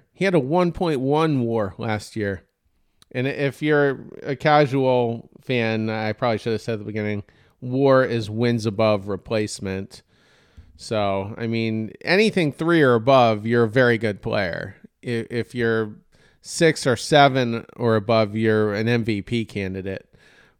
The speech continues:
But, uh, so Cora challenges Verdugo to be better, and he triples his war last year.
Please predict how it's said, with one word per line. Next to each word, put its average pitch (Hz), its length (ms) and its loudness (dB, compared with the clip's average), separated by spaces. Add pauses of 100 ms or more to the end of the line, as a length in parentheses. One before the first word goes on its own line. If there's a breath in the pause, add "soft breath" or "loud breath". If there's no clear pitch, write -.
(160)
But, 113 520 0
uh, 55 560 -20
so 117 600 2 (440)
Cora 170 300 8
challenges 131 1080 2
Verdugo 123 560 2
to 113 80 -2
be 107 140 -2
better, 107 580 0 (480 soft breath)
and 127 140 -4
he 135 160 -2
triples 123 920 -2 (400)
his 131 240 -4
war 135 320 0
last 101 380 -8
year. 98 300 -10